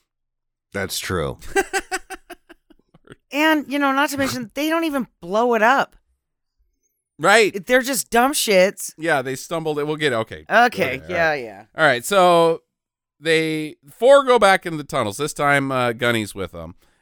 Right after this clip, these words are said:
Speaker 2: And, uh, they hear from Anna. They're like, "Hey, guys, it's me, Anna Rivera."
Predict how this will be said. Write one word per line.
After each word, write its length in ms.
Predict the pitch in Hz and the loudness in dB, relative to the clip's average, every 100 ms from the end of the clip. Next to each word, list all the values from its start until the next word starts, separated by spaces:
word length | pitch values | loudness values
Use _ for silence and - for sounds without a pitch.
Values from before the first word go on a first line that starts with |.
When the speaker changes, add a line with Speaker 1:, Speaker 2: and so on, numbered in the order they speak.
| _ | _
Speaker 2:
And, 400 | 120 120 123 123 | -4 -2 -2 -2
uh, 720 | 123 120 117 113 113 113 110 - | -2 0 0 -2 -4 -6 -8 -12
they 640 | 131 127 123 120 117 117 - | -12 -8 -6 -4 -4 -6 -12
hear 340 | - 220 240 | -12 -4 -2
from 220 | 226 202 175 | -2 -2 0
Anna. 440 | 156 127 104 92 | 2 0 -2 -6
They're 140 | 101 | -8
like, 300 | 104 107 104 _ _ _ _ _ _ | -8 -8 -10 _ _ _ _ _ _
"Hey, 360 | - 381 427 427 | -12 -8 -6 -4
guys, 400 | 370 381 403 349 | 0 2 2 0
it's 160 | 330 302 | -12 -12
me, 320 | 453 440 381 | -8 -8 -8
Anna 300 | - 349 381 | -4 -2 -2
Rivera." 840 | 381 381 392 427 427 339 240 165 | -4 -6 -4 -4 2 2 2 -4